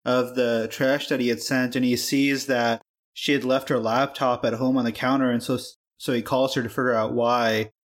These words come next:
she didn't pick it up and take it with her for school.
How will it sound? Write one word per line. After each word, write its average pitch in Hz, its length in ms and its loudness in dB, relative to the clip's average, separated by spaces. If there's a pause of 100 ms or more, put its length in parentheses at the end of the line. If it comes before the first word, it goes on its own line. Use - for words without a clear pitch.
(160)
she - 160 -8
didn't 127 200 0
pick 123 140 -2
it 120 60 2
up 123 220 2
and 120 80 -2
take 120 180 -2
it 117 100 0
with 117 140 0
her 117 120 -4
for 107 160 -8
school. 107 500 -4